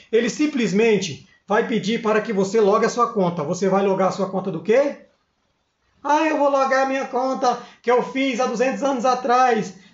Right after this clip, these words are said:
para o Orkut."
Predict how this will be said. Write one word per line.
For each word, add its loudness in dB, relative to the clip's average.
para 2
o 2
Orkut." -2